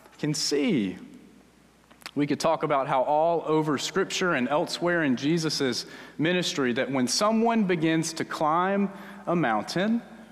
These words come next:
we as the reader should lean in and expect the presence of God to show up in a miraculous,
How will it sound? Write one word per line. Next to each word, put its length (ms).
we 340
as 240
the 120
reader 420
should 260
lean 880
in 500
and 120
expect 720
the 80
presence 640
of 180
God 420
to 120
show 420
up 320
in 100
a 60
miraculous, 960